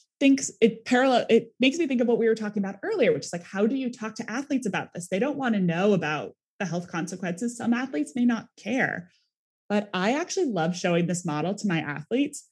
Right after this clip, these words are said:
because while our, the team and parents may be focused on the health consequences,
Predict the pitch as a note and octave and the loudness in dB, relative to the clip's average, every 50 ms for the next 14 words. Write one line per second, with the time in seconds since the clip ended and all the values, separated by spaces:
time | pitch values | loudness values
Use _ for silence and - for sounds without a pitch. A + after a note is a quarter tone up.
0 | _ _ _ _ _ _ A3+ G#3+ A#3 G#3+ G3+ G3 F#3+ - - _ _ _ G3+ A3 | _ _ _ _ _ _ 2 4 4 4 4 2 0 -4 -12 _ _ _ 0 0
1 | G#3+ A3 A3+ A#3 A#3 A#3+ B3+ B3+ _ _ _ _ _ _ _ _ _ _ _ _ | 2 2 0 0 0 -2 -4 -6 _ _ _ _ _ _ _ _ _ _ _ _
2 | _ _ - F#3 F3 E3 C3 - - - G#3 F3+ F3+ - - G3+ F3+ F3+ G3 A3 | _ _ -2 -2 0 0 -2 -4 -4 -4 -4 -2 -2 0 0 2 2 2 4 4
3 | C4 D#4+ - - _ _ _ _ - F#3+ F#3 F3+ F3+ F3 E3+ E3+ E3 D#3 - _ | 2 2 2 -2 _ _ _ _ 2 4 4 4 4 4 2 2 0 -4 -8 _
4 | _ _ _ _ _ _ _ _ _ - - - - - - F3+ F3 F3+ G3+ A#3 | _ _ _ _ _ _ _ _ _ -20 -20 -20 -8 -2 0 2 2 2 0 -2
5 | A#3 G#3+ G3 F3+ E3+ F3 E3+ - E3+ E3 - - - D#3+ D#3 D#3 - D#3+ D3+ D#3 | 0 0 0 2 2 0 0 0 -2 -2 -2 -4 -4 -4 -4 -4 -4 -4 -4 -4
6 | D#3 - - G3+ G3 G#3 A3+ B3 B3 B3 A3+ A#3+ B3 - - - - - | -6 -6 -4 -4 -4 -4 -4 -4 -4 -4 -2 -2 0 0 0 0 -2 -6